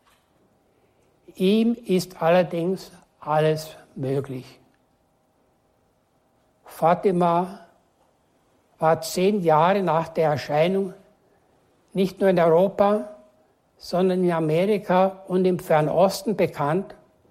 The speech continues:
und ein Symbol der Hoffnung in der katholischen Kirche.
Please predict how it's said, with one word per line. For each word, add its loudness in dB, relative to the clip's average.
und -2
ein 0
Symbol 0
der 0
Hoffnung -2
in -6
der -2
katholischen -8
Kirche. -10